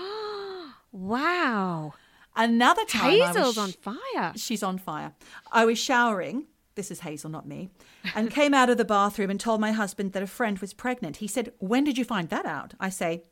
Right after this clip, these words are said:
Speaker 2: "In the shower." Duh. <laughs> I ring my friend and tell her she's having a baby, and she says no and denies it. I ask her if she's lying about it, but she
Speaker 1: Oh.
Speaker 2: convinces me that she's not.
Speaker 1: Okay.
Speaker 2: Awkward conversation.
Speaker 1: Really awkward.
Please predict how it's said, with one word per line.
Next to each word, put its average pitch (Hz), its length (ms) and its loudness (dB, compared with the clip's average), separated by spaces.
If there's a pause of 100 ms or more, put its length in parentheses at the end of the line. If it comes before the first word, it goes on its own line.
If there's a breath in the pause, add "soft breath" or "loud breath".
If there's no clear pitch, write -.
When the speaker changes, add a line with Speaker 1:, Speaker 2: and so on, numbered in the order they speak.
(180)
Speaker 2:
"In 170 120 -2
the 175 80 -6
shower." 285 420 -6 (240)
Duh. 170 200 -4 (640)
<laughs> 320 580 -6
I 233 100 4
ring 285 400 2
my 320 160 6
friend 208 320 2
and 226 100 0
tell 240 180 2
her 220 60 2
she's 220 220 -4
having 185 240 -4
a 175 40 -8
baby, 190 460 -2
and 156 100 -10
she 190 100 -8
says 170 280 -6
no 165 520 0
and 196 140 -2
denies 233 460 -2
it. 147 280 -10
I 196 120 0
ask 262 260 4
her 208 80 -2
if 190 100 -2
she's 185 220 -6
lying 175 600 0
about 151 320 -8
it, 233 220 -6 (180)
but 220 100 2
she 311 100 2
Speaker 1:
Oh. 262 40 -6
Speaker 2:
convinces 277 560 0
me 185 120 -2
that 170 120 -8
she's 233 200 -2
not. 247 380 4 (260)
Speaker 1:
Okay. 180 520 -6 (580 soft breath)
Speaker 2:
Awkward 170 340 -8
conversation. 165 680 -10
Speaker 1:
Really 220 460 2
awkward. 185 400 -6